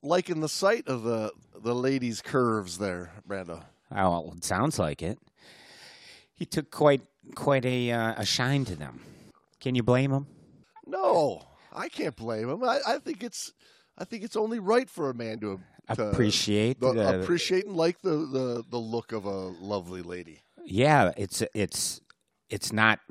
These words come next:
Speaker 2: politically correct to do so anymore.
Speaker 1: Well, you should be allowed to know. You shouldn't be allowed to just presume that,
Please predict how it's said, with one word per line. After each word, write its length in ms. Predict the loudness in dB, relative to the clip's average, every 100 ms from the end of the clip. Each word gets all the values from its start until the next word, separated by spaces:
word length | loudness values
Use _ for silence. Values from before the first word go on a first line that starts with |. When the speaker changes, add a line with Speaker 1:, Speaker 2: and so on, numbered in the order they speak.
| -10
Speaker 2:
politically 460 | -4 -2 -4 -8 -10
correct 480 | -8 -6 -6 -6 -16
to 80 |
do 300 | -8 0 2 2
so 320 | 0 -2 -2
anymore. 540 | -6 -10 -10 -12 -14 -18 -20 _ -4
Speaker 1:
Well, 140 | 0
you 140 | 0 0
should 240 | 0 0
be 80 | 0
allowed 220 | 2 0
to 80 | 0
know. 160 | -4 -4
You 140 | -4
shouldn't 360 | -2 -2 -4 -8
be 100 | -2
allowed 360 | 0 2 2 0
to 140 | -4
just 360 | -6 -8 -10 -18 _ _ _ _
presume 720 | -10 -10 -8 -2 -2 -2 -4
that, 220 | -4 -4